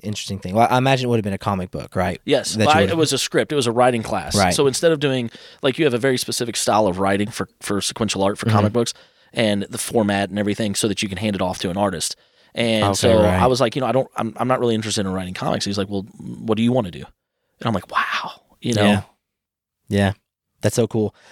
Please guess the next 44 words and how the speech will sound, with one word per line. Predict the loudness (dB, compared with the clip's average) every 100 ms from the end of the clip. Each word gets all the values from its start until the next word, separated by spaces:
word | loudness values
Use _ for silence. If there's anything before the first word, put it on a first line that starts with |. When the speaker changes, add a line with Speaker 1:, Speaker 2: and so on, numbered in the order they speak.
| 0
Speaker 1:
But, | 0 2
but | -2 0
even | 0 0 0
to | -2
be | -2 0
given | 2 2 2
that | 4
opportunity | 2 2 -4 -4 -4 -8 -12 -14 _ _ _ -4
and | 0 2
then | 0
to | -2 -8
do | -2 -2 0
something | -2 -4 -10 -12
with | -12 -14
it, | -16 -20 _ _ _ -2
it | -2
says | 2 2 4
something | 2 2 2
unique | 2 2 0
about | 2 2
you | 2 4 6 6
as | 4 2
an | 0
individual, | -2 -2 0 0 -2 -4 -2
and |
you're | -2
being | 0 0 2
very | 2
modest, | 4 4 4 2 0
and, | -2 -2 -2
and | -4 -4 -6 -2
Speaker 2:
<laughs> | -2 -2
Speaker 1:
you | -2
don't | 2 2
wanna | 0 -4
say | 0 4 4
that, | 4 2 0 -2
but, | 2 2 2 _ _ _ _ _ _ _ _
I | -2
mean, | 0 0 -2 _ _ _ _ _ _ -6
I | -4
could | -2 -4
say | -2 0 0
that. | 0 -2